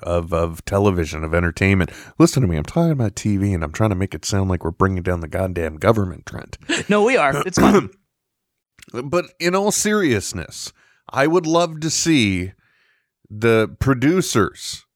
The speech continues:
Speaker 1: of Constantine take Constantine to Kickstarter.
Speaker 2: Oh my gosh, yes.
Speaker 1: Put up or shut up. Decide what it is you need for another thirteen month run.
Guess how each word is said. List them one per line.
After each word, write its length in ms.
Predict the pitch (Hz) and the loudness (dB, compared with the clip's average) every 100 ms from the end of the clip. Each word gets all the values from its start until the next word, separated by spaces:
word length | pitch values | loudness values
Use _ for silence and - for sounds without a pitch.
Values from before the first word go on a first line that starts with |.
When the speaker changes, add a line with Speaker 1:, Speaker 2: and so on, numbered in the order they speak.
| - | -4
Speaker 1:
of 200 | 113 113 | 0 0
Constantine 1040 | 139 143 175 - 107 82 - 78 50 - - _ _ _ _ _ _ _ _ - | 2 2 2 -2 -4 -6 -8 -12 -14 -16 -18 _ _ _ _ _ _ _ _ 0
take 320 | 147 165 - | 0 0 -2
Constantine 1200 | 160 180 202 - 117 95 - 90 71 80 92 - _ _ _ _ _ _ _ _ _ _ _ - | 2 4 4 2 2 2 2 -2 -2 -6 -8 -10 _ _ _ _ _ _ _ _ _ _ _ -2
to 140 | 135 | 0
Kickstarter. 680 | 120 110 - - 78 69 50 - _ _ _ _ _ - | 4 2 2 -4 -4 -4 -8 -20 _ _ _ _ _ -4
Speaker 2:
Oh 280 | 185 185 | 2 2
my 180 | 165 139 | 2 -2
gosh, 460 | 131 151 143 - - | -2 0 0 0 -6
yes. 540 | 151 151 - - - - | -2 0 0 -6 -8 -4
Speaker 1:
Put 200 | 175 226 | 0 2
up 220 | 240 233 | 2 0
or 80 | 208 | 0
shut 320 | - 165 123 | 0 0 2
up. 240 | 85 - - | 0 -4 -6
Decide 480 | 110 - 139 196 | -4 0 2 2
what 180 | 202 220 | 0 -2
it 120 | 220 | 0
is 320 | 208 196 180 127 | 0 0 0 0
you 240 | 135 190 | 0 2
need 420 | 170 147 147 139 | 2 2 2 0
for 180 | - 107 | 0 0
another 500 | 95 101 127 135 135 | 0 0 0 2 0
thirteen 1120 | - - 160 208 - - - 170 160 160 160 | -2 -4 -2 -2 -4 -8 -2 0 0 0 0
month 500 | 139 131 131 131 - | 0 2 0 -2 -8
run. 520 | 101 107 101 78 50 | -2 2 2 0 -6